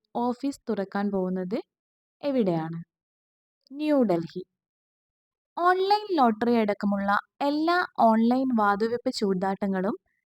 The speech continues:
നിരോധിക്കുന്ന Promotion and Regulation of Online Gaming Bill രണ്ടായിരത്തി ഇരുപത്തഞ്ച് ലോക്സഭ പാസാക്കിയത് എന്നാണ്? രണ്ടായിരത്തി ഇരുപത്തഞ്ച് ഓഗസ്റ്റ് ഇരുപത്. അടുത്ത ചോദ്യം,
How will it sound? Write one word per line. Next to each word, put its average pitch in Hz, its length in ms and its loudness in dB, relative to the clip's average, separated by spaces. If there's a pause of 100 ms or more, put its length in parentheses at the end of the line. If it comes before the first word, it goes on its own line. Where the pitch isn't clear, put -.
(120)
നിരോധിക്കുന്ന 233 840 2 (220)
Promotion 311 540 2 (120)
and 226 200 2
Regulation 208 680 0
of 214 120 -2 (260)
Online 226 500 0
Gaming 202 440 -2
Bill 202 200 -6 (640)
രണ്ടായിരത്തി 302 520 2
ഇരുപത്തഞ്ച് 233 520 2 (160)
ലോക്സഭ 214 600 0
പാസാക്കിയത് 190 880 -2 (200)
എന്നാണ്? 180 520 0 (800)
രണ്ടായിരത്തി 202 460 2
ഇരുപത്തഞ്ച് 214 460 4 (180)
ഓഗസ്റ്റ് 214 580 2 (300)
ഇരുപത്. 190 500 2 (1500)
അടുത്ത 370 340 -2
ചോദ്യം, 170 420 -4